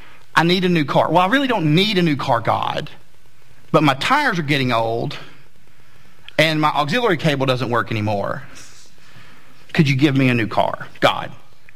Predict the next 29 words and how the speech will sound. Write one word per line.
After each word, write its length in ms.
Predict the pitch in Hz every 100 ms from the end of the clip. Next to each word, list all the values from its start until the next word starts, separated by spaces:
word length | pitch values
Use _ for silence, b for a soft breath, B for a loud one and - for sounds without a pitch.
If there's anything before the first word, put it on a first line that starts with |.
| b b b b b
God, 140 | 170
I've 80 | 170
got 220 | 196 -
logistics 800 | 151 147 113 160 202 - 180 -
for 200 | - 135
you." 400 | 117 110 85 - - B B B B - - B B B B B B
So 380 | B 196 175 165 - - - - -
I 120 | 143
want 200 | 160 185
an 120 | 180 165
affirmation 680 | 180 175 180 180 185 190
of 140 | 165 135
this. 560 | 127 123 135 - - - B B B B B B B
If 180 | 151 131
you 520 | 131 196 220 233 240
ever 320 | - 170 185 190
think 320 | 185 185 202
about 260 | 190 214
your 180 | 185 175
prayers, 400 | - 175 143 147
or 200 | 147 170
if 100 | 170
you're 100 | 185
thinking 320 | 170 196 214
about 200 | 220 202
your 120 | 170 175
prayers 300 | 202 180 165
right 180 | 165
now, 440 | 170 156 139 143